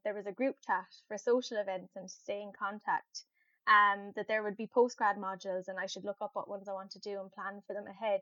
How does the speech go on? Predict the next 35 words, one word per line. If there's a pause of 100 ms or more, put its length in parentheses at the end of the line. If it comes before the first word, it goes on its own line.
(120)
like, (100)
things
like
that. (880)
There
was
no
event
for
us (100)
in
terms
of,
you
know,
telling
us
what (160)
to
expect. (760)
Now,
on
the
day
I
registered,
because
I
was
on
a
day
off (160)
from
work,